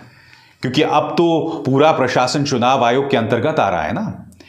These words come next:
अगर इस तरह से अगवा किया गया, जिस पर अब एफ़आईआर दर्ज हो, हो चुकी है, तो मैं ये समझना चाहता हूं कि ये सब कैसे हो रहा है। क्या तमाम जगहों पर इसी तरह से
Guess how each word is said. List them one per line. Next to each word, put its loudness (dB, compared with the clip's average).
अगर 2
इस 0
तरह 2
से 0
अगवा 2
किया 2
गया, 0
जिस -2
पर 2
अब 2
एफ़आईआर 2
दर्ज 2
हो, 0
हो -2
चुकी -4
है, -6
तो 0
मैं 2
ये 2
समझना 0
चाहता -2
हूं -2
कि -6
ये 0
सब -4
कैसे -2
हो 0
रहा -4
है। -14
क्या 2
तमाम 4
जगहों 2
पर 2
इसी 0
तरह 0
से -2